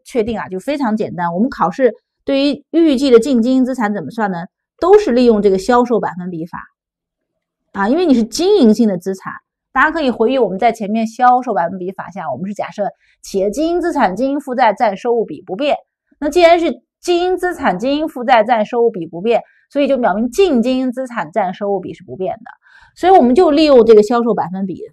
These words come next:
法的原理，是吧？你用预计收入乘上一个我们的这个预计的净经营资产占收入比，这不就可以了吗？对吧？所以这个左边的净经营资产，包括什么经营营运资本啊、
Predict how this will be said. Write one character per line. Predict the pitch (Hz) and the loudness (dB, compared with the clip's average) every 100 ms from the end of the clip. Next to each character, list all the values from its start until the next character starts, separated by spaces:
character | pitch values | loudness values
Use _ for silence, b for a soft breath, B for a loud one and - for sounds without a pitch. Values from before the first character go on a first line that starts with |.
| - | -18
法 | 139 | -16
的 | 147 | -12
原 | 139 143 | -12 -12
理， | - - _ _ _ _ _ _ _ _ _ - _ _ _ _ _ _ _ _ _ _ _ _ | -16 -18 _ _ _ _ _ _ _ _ _ -20 _ _ _ _ _ _ _ _ _ _ _ _
是 | 220 | 2
吧？ | 220 | 4
你 | 208 | 6
用 | 240 247 | 4 4
预 | 311 | 2
计 | 240 | 2
收 | 240 254 | 0 2
入 | 262 214 | 2 0
乘 | - 180 | -2 -6
上 | 233 208 | -6 -6
一 | 190 | -4
个 | 202 180 _ _ _ _ | -4 -4 _ _ _ _
我 | 165 | -12
们 | 160 | -6
的 | 175 | -6
这 | 180 175 | -4 -6
个 | 170 | -4
预 | 233 214 | -4 -4
计 | 220 | -4
的 | 175 | -4
净 | 180 220 | -4 -6
经 | 185 214 | -6 -6
营 | 208 | -8
资 | 214 | -10
产 | 190 - | -14 -10
占 | 196 180 | -6 -6
收 | 202 | -6
入 | 190 | -10
比， | 185 - | -10 -16
这 | 226 | -12
不 | 277 | -8
就 | 254 | -8
可 | 233 202 | -8 -10
以 | 247 | -8
了 | 208 | -10
吗？ | 196 _ _ _ _ _ _ | -14 _ _ _ _ _ _
对 | - | -4
吧？ | 262 220 | 0 2
所 | 294 | 0
以 | 339 | -2
这 | 294 285 | 0 -2
个 | - _ | -6 _
左 | - 254 | -2 0
边 | 233 311 | 0 0
的 | 294 | 0
净 | 226 269 | -2 -4
经 | 226 277 | -2 -4
营 | 285 | -6
资 | 269 | -8
产， | 247 202 - | -12 -14 -2
包 | 233 | -2
括 | 233 | 0
什 | 214 | -4
么 | 175 | -8
经 | 180 240 | -8 -6
营 | 240 | -6
营 | 226 | -4
运 | 214 | -6
资 | 226 | -8
本 | 226 175 | -8 -8
啊、 | 175 196 | -6 -6